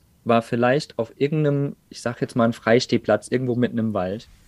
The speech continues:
war vielleicht im Monat mal eine Person da, ein Camper, ja.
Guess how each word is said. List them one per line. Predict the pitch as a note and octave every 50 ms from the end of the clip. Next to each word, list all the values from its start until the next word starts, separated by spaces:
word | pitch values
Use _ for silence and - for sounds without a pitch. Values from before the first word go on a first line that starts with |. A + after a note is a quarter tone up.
| _ _ _ _ _ _
war | - A#2+ B2+
vielleicht | - C#3 C3 B2+ C3+ C#3 - -
im | C3
Monat | B2+ B2 C3+ C#3 C#3 B2+
mal | A#2+ A#2+ A2+ -
eine | - B2 C3 B2
Person | A2+ - G#2 F#2+ F#2+ G2 F#2+ F#2 F#2
da, | F2+ F2 E2 E2 -
ein | A#2+ C3 C3 B2
Camper, | - - F#2+ E2+ - - - - - _ _ - - - - -
ja. | G2 F#2+ G2 A2+ B2+